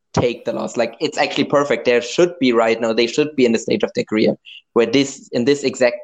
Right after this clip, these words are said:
scenario, they take the loss to put over the new guys. And I know that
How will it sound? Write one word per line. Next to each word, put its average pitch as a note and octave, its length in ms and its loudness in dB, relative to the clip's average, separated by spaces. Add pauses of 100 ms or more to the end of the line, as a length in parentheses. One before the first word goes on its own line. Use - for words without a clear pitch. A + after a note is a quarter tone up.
scenario, A2+ 680 0
they A2+ 160 2
take A2 340 -2
the A#2 80 2
loss G#2+ 400 -2 (560)
to C3 100 0
put B2+ 300 2
over A2+ 300 2
the A2 100 -2
new G#2+ 220 -2
guys. G2+ 420 -6 (380)
And A#2+ 260 0 (160)
I B2 120 -2
know D3 320 4
that B2+ 260 0